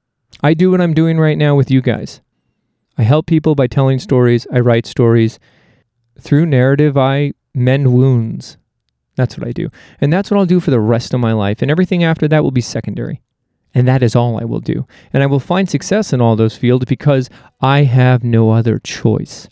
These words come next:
I give myself zero outs. I will until.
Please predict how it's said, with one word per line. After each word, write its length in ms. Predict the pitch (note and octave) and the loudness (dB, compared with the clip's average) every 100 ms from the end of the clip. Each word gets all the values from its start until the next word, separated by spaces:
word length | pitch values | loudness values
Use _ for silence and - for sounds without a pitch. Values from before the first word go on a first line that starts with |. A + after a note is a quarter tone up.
| _ | _
I 220 | D3 D#3+ E3+ | -2 0 -2
give 380 | A#2+ E3 F3+ | 0 0 0
myself 720 | D3 B2 A#2 A2+ - A#2 A2+ - _ _ _ _ - | 0 -2 -2 -4 0 0 0 -6 _ _ _ _ -4
zero 720 | C3 A#2 C3+ D3 C#3+ C#3 D3 - | -2 2 2 4 2 0 -2 -2
outs. 560 | C3+ A#2+ - - - - - _ _ _ _ _ _ _ _ _ _ _ _ _ _ - | 0 0 -2 -12 -14 -16 -20 _ _ _ _ _ _ _ _ _ _ _ _ _ _ 0
I 100 | C3 | 2
will 300 | A#2+ C3 C3 | 4 4 2
until. 560 | A#2 - C3 G#2+ - | 0 -2 0 0 -2